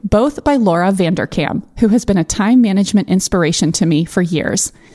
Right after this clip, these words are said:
And in fact, I wrote about how much I liked her book, I Know How She Does It, way back in my full-time working mom days, and I will link to that in the post.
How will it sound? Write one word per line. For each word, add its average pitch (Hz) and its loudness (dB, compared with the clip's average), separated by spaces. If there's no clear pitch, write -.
And 208 4
in 196 4
fact, 202 -2
I - 0
wrote 202 0
about 196 0
how 226 0
much 226 0
I 185 0
liked 170 -2
her 180 2
book, 165 -2
I 180 2
Know 185 2
How 185 0
She 214 0
Does 156 0
It, - -4
way 208 2
back 180 0
in 190 0
my 165 0
full-time 180 0
working 160 0
mom 156 0
days, - -4
and 185 2
I 175 2
will 175 0
link 185 -2
to 202 0
that 151 -2
in 170 2
the - -4
post. - -4